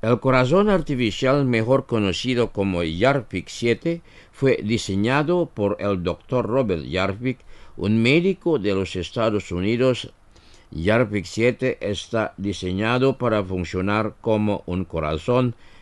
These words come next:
humano con dos bombas como un corazón.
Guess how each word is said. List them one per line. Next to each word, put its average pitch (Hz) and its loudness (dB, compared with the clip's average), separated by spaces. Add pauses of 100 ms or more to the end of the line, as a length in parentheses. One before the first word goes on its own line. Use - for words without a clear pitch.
(120)
humano 127 2
con 92 -2
dos 117 2
bombas 117 0 (420)
como 110 2
un 107 0
corazón. 82 -4